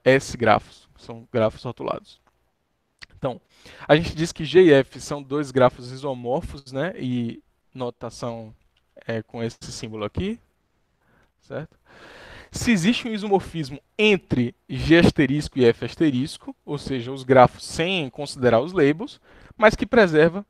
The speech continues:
os rótulos. Então, é muito simples a ideia, você tem que G e tem F, ah, se você desconsiderar os labels, esses dois grafos são isomorfos. E além disso, quando,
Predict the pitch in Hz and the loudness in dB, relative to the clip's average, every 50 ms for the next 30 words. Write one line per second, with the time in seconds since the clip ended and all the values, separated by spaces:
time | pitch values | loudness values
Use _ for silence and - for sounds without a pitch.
0 | _ _ 220 214 160 156 123 113 - _ - 165 _ _ _ _ _ - 160 156 | _ _ -12 -12 -8 -8 -8 -8 -8 _ -20 -20 _ _ _ _ _ -8 -8 -8
1 | 151 160 175 _ _ _ _ _ _ _ _ _ _ _ _ _ _ _ _ - | -8 -12 -18 _ _ _ _ _ _ _ _ _ _ _ _ _ _ _ _ 2
2 | 143 147 143 139 143 143 156 190 - 220 185 - - - 160 180 220 _ _ - | 2 2 2 0 -2 -8 -16 -16 -16 -16 -16 -16 -14 -14 -14 -14 -14 _ _ -12
3 | 160 143 143 127 127 120 117 117 127 160 208 226 _ _ _ - 143 123 131 127 | -4 -2 -2 -2 -2 -2 -2 -2 0 -2 -4 -6 _ _ _ -16 -14 -12 -14 -14
4 | - 143 123 123 127 127 123 117 131 143 _ _ _ _ _ _ _ _ _ _ | -12 -14 -14 -12 -10 -6 -6 -6 -6 -6 _ _ _ _ _ _ _ _ _ _
5 | _ - _ 147 143 131 117 117 127 175 - - - _ _ _ _ _ _ _ | _ -12 _ -8 -6 -2 0 0 0 0 -4 -10 -20 _ _ _ _ _ _ _
6 | _ _ _ _ _ _ _ _ _ _ - 139 127 127 123 123 123 120 120 120 | _ _ _ _ _ _ _ _ _ _ -12 -8 -6 -4 -2 -2 0 0 0 0
7 | 120 117 117 113 113 110 110 120 - - 156 151 - - 165 151 - - 180 170 | 0 0 0 -2 -2 -4 -4 -6 -8 -10 -14 -12 -10 -10 -10 -10 -10 -10 -10 -10
8 | - 170 156 151 147 143 143 143 135 131 135 135 135 131 127 123 123 123 123 123 | 0 4 6 8 8 8 6 4 -2 -2 0 2 2 2 0 -2 -8 -8 -10 -10
9 | 120 - - - - - _ _ _ _ _ _ _ _ _ _ _ _ _ _ | -12 -16 -20 -20 -20 -20 _ _ _ _ _ _ _ _ _ _ _ _ _ _
10 | _ _ _ _ _ _ _ _ _ _ _ 131 135 - 143 127 123 135 135 127 | _ _ _ _ _ _ _ _ _ _ _ -14 -12 -12 -14 -14 -8 -6 -6 0
11 | 120 131 127 123 - - 120 - - - 127 131 135 131 123 117 113 110 110 _ | 4 6 6 6 4 0 -12 -12 -8 -8 -8 -8 -10 -12 -14 -14 -14 -16 -18 _
12 | _ _ _ _ _ _ _ _ - 127 127 120 123 139 180 233 226 - 233 - | _ _ _ _ _ _ _ _ -12 -10 -10 -6 0 0 0 0 0 -6 -16 -20
13 | - _ _ _ _ _ _ _ 180 190 196 196 180 147 147 160 - - 180 180 | -20 _ _ _ _ _ _ _ 4 4 4 4 -4 -4 -6 -8 -8 -10 -18 -18
14 | _ _ _ _ _ _ _ _ - 151 156 | _ _ _ _ _ _ _ _ -14 -14 -14